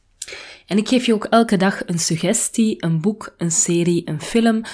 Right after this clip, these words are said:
een podcast of een activiteit.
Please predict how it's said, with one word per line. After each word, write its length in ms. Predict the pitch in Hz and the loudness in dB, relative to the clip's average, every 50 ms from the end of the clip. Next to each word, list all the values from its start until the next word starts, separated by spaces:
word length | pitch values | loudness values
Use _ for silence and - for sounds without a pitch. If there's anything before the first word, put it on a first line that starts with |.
| - - - _ _ | -16 -18 -20 _ _
een 180 | 269 269 254 | 0 0 0
podcast 680 | 254 208 196 - - - 196 185 175 160 - - - - | 2 0 -2 0 -2 -2 -2 -2 -2 -2 -4 -6 -6 -8
of 120 | 170 160 | -6 -4
een 160 | 165 165 - | -4 -4 -2
activiteit. 1000 | - - 185 - - - 165 160 156 143 - - 107 - - - - - - - | -2 -4 -6 -4 -4 -4 -4 -4 -6 -8 -10 -10 -12 -12 -12 -14 -16 -16 -18 -18